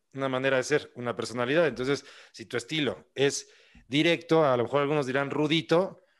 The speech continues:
pues entonces nada más que, que entiendan que no se lo deben de tomar personal. Oye, yo sé que ya tenemos que como que redondear, pero hubo un tuit que llamó mucho la atención, donde decías que querías toparte a López-Gatell para escupirle la cara. Me gustaría saber,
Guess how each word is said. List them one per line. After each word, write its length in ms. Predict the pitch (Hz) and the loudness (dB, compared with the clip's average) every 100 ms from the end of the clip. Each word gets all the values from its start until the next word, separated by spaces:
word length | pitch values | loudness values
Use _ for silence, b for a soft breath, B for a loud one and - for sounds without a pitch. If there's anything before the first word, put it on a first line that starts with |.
| b | b
pues 100 | - | -18
entonces 320 | 101 123 143 | -4 -2 0
nada 160 | 135 135 | 0 0
más 160 | 135 135 | 0 -2
que, 180 | 160 - | -4 -2
que 80 | 127 | -4
entiendan 440 | 117 131 135 151 | 0 -2 0 -4
que 260 | - 117 101 | -4 -6 -4
no 80 | 131 | -4
se 120 | 147 | -2
lo 60 | 131 | 0
deben 160 | 139 | -2
de 80 | 123 | -2
tomar 300 | 120 120 123 | -2 -2 0
personal. 520 | 117 117 143 175 117 - | -2 -2 -2 -2 -4 -2
Oye, 220 | 147 - | 0 0
yo 100 | 147 | 0
sé 100 | 170 | 0
que 100 | 160 | 2
ya 120 | 151 | 0
tenemos 220 | 151 156 147 | 2 0 0
que 200 | 131 98 | -2 -4
como 160 | 113 107 | -8 -2
que 100 | 120 | 0
redondear, 460 | 123 120 120 110 B B B B - | 2 2 2 0 B B B B 0
pero 160 | 143 | 4
hubo 120 | 202 | 4
un 160 | 226 220 | 4 0
tuit 300 | 180 175 175 - _ _ _ | 0 0 0 -20 _ _ _
que 100 | 127 | -2
llamó 180 | 131 143 | 0 0
mucho 220 | 147 143 | 0 2
la 60 | 135 | 2
atención, 420 | 135 135 156 120 _ _ _ | 2 0 -2 -4 _ _ _
donde 560 | 131 127 120 113 110 b b b | -4 0 2 2 0 b b b
decías 280 | 123 123 151 | -6 0 0
que 200 | 156 156 | 2 0
querías 240 | 135 135 135 | 2 -2 0
toparte 520 | 147 135 127 139 123 | 0 0 0 2 4
a 120 | 110 | 4
López-Gatell 500 | 117 135 120 113 127 | 2 0 0 0 0
para 120 | 117 | 0
escupirle 400 | 110 - - 113 | -2 -4 -4 0
la 120 | 113 113 | 0 2
cara. 380 | 131 123 - _ | 0 0 -10 _
Me 80 | 123 | -6
gustaría 280 | 127 156 | 2 2
saber, 320 | 160 170 147 | 4 4 4